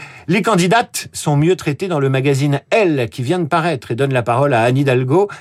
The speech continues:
mais également à Fabien Roussel. Fabien Roussel qui continue à défendre le droit au plaisir et sort de sa poche la photo qu'il a prise sur un menu de restaurant probablement végétarien. «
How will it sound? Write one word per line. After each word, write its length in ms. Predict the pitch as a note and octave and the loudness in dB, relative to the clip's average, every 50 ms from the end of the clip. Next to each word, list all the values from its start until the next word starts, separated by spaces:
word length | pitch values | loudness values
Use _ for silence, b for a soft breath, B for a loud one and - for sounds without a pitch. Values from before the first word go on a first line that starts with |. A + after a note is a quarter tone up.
| B B | B B
mais 100 | C3 C#3 | -2 -2
également 320 | D#3 D#3 F3+ F#3 G#3 B3 B3 | 0 2 2 2 2 2 0
à 80 | E3 | 0
Fabien 300 | C3+ - F#3+ F3 G3+ A3 | 0 0 -2 -2 0 0
Roussel. 480 | G3 F3+ E3+ - - D#3+ C#3+ C3+ B2+ A#2 | 0 0 -2 -2 -2 -4 -4 -4 -6 -6
Fabien 240 | - D#3 D#3+ F#3+ G3+ | -6 -2 0 2 2
Roussel 440 | F#3+ F#3 D#3 - - A3+ G#3+ G3 | 2 0 0 -2 -2 -2 -2 -2
qui 120 | E3 - D#3+ | -6 -10 -10
continue 400 | - F3 D#3 - - E3+ F#3 F#3 | -8 -8 -6 -4 -2 -2 0 0
à 60 | D3 | 0
défendre 500 | C3 C#3+ C3 - - G3+ G3+ F#3+ C3 B2+ | 0 0 -2 -2 -2 -2 -2 0 0 2
le 120 | B2+ C3 | 2 2
droit 280 | B2+ A#2 G#2 D#3 G#3 A3 | 0 0 0 2 2 4
au 120 | G#3+ E3+ | 4 2
plaisir 640 | C#3 C3+ C#3+ D3 C#3 B2 A#2+ C3 C#3 D#3+ G3 G#3+ G#3 B B B B B B B B B | 2 2 0 0 0 0 0 0 0 2 0 0 -4 B B B B B B B B B
et 60 | - F#3 | -2 0
sort 240 | - D4+ C#4 B3+ | 2 2 0 2
de 100 | F#3+ F#3 | 2 0
sa 200 | F3 - - D#3+ | 0 0 -2 -2
poche 540 | C#3 - G3+ G#3 G#3 - - - - - - _ - | -2 0 0 0 0 0 -4 -8 -10 -10 -14 _ -6
la 100 | D3 D3 | -6 -4
photo 420 | C3 - F#3 F#3 - - A3 A3+ G3+ | 0 0 0 0 0 -2 -6 -6 -6
qu'il 220 | E3 - F3 D#3+ | -6 -4 -2 -2
a 80 | D3 B2+ | -2 -2
prise 320 | - - G3+ A#3+ G3+ - | -2 -6 -6 -4 -4 -8
sur 260 | - - - D#3+ C#3 | -8 -6 -6 -4 -2
un 80 | C#3+ C#3+ | 0 2
menu 300 | D3 F3+ G#3 A3 B3+ A#3 | 2 2 2 0 0 -2
de 80 | F#3 | 0
restaurant 520 | - F#3+ - - - F3+ D3+ D3+ F#3 G#3+ F3+ | 0 0 -2 -2 -2 -2 0 2 0 0 -2
probablement 560 | - - D#3 C#3 D#3 C#3+ C#3+ D3+ D#3 - G3+ | -4 -6 -4 -2 -2 0 0 0 0 0 0
végétarien. « 680 | D#3+ E3 D#3 E3+ F#3+ - F3+ D3 D3+ D3+ D3 C3 A2 | 0 0 0 0 0 0 -2 -2 -2 -2 -4 -4 -6